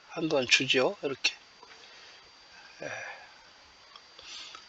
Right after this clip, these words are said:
비교적 심플해요. 이게 뭐. 근데 그 이제 단기로 뭐 삼십사 프로, 하나, 둘, 셋, 넷, 예, 올랐는데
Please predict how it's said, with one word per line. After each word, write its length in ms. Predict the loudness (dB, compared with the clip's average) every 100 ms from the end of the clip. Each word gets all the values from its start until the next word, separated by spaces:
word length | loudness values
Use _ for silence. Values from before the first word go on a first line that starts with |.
| -20 -20 -6
비교적 400 | 2 8 10 12
심플해요. 920 | 12 12 2 4 8 8 8 6 4
이게 220 | 2 2 2
뭐. 240 | 0 -2 -10 -20 -20 -20 -20 -20 -8
근데 360 | 4 10 10 8 -8 -20 -20 -20 -20 -20 -20 -20 -20 -12 2
그 680 | 8 10 10 10 8 4 4
이제 120 | 4
단기로 920 | 8 8 8 6 8 8 10 10 10
뭐 340 | 10 8 8 4 0 -2 -4 -4 -2
삼십사 460 | 2 2 4 4
프로, 400 | 4 2 2 2 -2 -20 -20 -14
하나, 340 | 2 4 4
둘, 300 | 4 0 2
셋, 280 | 2 2 0
넷, 220 | 0 0 -2 -18 -18 -16 -14 -14 -14 -8 -6 -6 -8 -4
예, 40 |
올랐는데 840 | -2 6 8 8 6 10 12 12